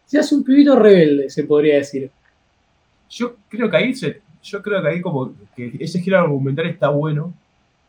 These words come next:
Speaker 2: porque le da como un, un cierre que no esperábamos a la película, ¿no? O sea, la verdad que
Speaker 1: No, nadie se lo esperaba.
Speaker 2: no hay.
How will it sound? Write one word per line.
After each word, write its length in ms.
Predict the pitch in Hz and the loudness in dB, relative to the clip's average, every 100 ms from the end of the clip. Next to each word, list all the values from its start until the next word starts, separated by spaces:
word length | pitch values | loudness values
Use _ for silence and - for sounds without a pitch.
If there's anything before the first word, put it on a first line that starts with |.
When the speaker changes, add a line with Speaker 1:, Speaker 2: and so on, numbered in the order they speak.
| - | -14
Speaker 2:
porque 300 | 123 117 123 | -12 -10 -8
le 120 | 123 | -2
da 140 | 139 151 | -2 0
como 280 | 180 156 139 143 | -2 -2 -2 -2
un, 1040 | 160 160 156 147 139 135 131 123 120 120 _ _ _ _ _ | -4 -6 -4 -4 -6 -6 -8 -10 -16 -20 _ _ _ _ _
un 120 | 151 | -6
cierre 560 | 147 - 196 185 170 147 | -6 0 2 2 0 -4
que 140 | 131 | -4
no 100 | 135 160 | -2 -2
esperábamos 460 | 143 151 139 120 | 2 2 2 -2
a 40 | 120 | -4
la 80 | 113 | -4
película, 320 | 120 113 104 | -6 -12 -10
¿no? 80 | 120 | -6
O 80 | |
sea, 220 | 131 - - _ _ - | 0 0 0 _ _ -2
la 140 | 123 | 2
verdad 200 | 143 214 | 4 4
que 280 | 196 185 - - | 2 -4 -6 -6
Speaker 1:
No, 100 | 277 | -4
nadie 260 | 247 330 302 | -2 0 0
se 100 | 190 | 0
lo 60 | |
esperaba. 460 | 175 190 233 135 - | 2 4 4 2 -6
Speaker 2:
no 120 | 143 180 | 0 2
hay. 180 | 127 | 2